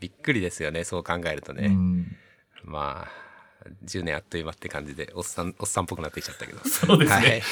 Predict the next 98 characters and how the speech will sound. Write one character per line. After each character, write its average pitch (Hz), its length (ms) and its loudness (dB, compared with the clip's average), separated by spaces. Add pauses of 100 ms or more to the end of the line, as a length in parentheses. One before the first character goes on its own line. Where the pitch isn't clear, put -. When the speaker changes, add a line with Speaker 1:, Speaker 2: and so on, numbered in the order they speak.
(140)
Speaker 2:
昔 180 340 12
の 180 80 12
こ 185 100 10
と 143 100 8
振 135 100 10
り 139 80 8
返 151 200 12
る 107 100 6
と - 80 4
や 107 100 10
っ 104 80 -2
ぱ 98 120 4
ち 110 80 4
ょ 107 40 4
っ - 40 0
と 92 360 0 (240)
年 117 260 8
を 117 60 10
感 104 180 6
じ 104 80 2
ま 101 100 4
す 95 120 -8
ね。 95 360 -6 (680)
Speaker 1:
そ 113 200 4
う - 20 2
で 87 100 -6
す - 100 -16
ね。 80 320 -8
Speaker 2:
う 95 40 2
ん。 98 60 4
Speaker 1:
ま 98 60 4
あ、 95 40 4
最 196 260 4
近 233 160 4
ち 226 60 0
ょ - 20 4
っ 196 40 2
と - 60 -12
結 175 120 -2
構 135 60 6
振 139 160 -2
り 175 80 -4
返 196 280 10
り 190 140 2
や 180 120 6
っ - 40 0
て - 160 -2
る 165 60 4
こ 165 100 -2
と 151 80 4
が 117 80 8
多 127 120 8
い 117 60 6
ん 98 60 2
で、 95 80 0
私 87 340 -2
が。 82 260 6
Speaker 2:
は 117 120 6
い 92 60 4
は 95 120 4
い 90 60 2
は 87 120 -2
い - 120 -10
は 92 80 -6
い。 - 80 -10
Speaker 1:
こ 135 80 0
の 151 160 6
回 151 340 6
も、 95 120 2
こ 156 100 2
の 160 100 4
ポ 156 80 2
ッ 147 80 4
ド 160 80 -4
キ 160 80 6
ャ 156 60 8
ス - 60 -6
ト - 80 0
で 110 100 4
も、 85 320 0
Speaker 2:
う 117 40 2
ん。 92 140 4
Speaker 1:
パ 101 140 4
イ 92 80 -2
コ 104 120 2
ン 101 60 0
ジ 101 80 0
ェ 101 60 2
ー 87 40 -6
ピ 107 80 0
ー - 40 0
の 85 80 0
歴 - 240 -6
史 78 160 -8
と - 120 -10
か。 76 260 -6
Speaker 2:
う 120 60 6
ん。 98 240 4